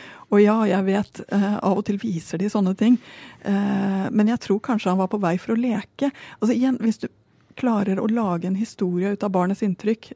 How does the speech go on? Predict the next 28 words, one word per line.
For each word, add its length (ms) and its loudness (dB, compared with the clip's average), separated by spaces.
så 160 -4
vil, 400 0
eh, 240 -2
så 160 -6
vil 160 -2
barn 160 -4
leve 180 -2
lettere 300 -4
med 100 0
det. 120 -2
Så 80 -14
det 80 0
er 80 2
jo 80 0
et 80 -6
lite 220 -6
tips 260 -6
til 160 -2
alle. 220 0
Det 100 0
er 80 -4
ingen 240 0
grunn 240 -4
til 160 -6
å, 160 -2
å 80 -4
kjenne 320 -2
at 180 -6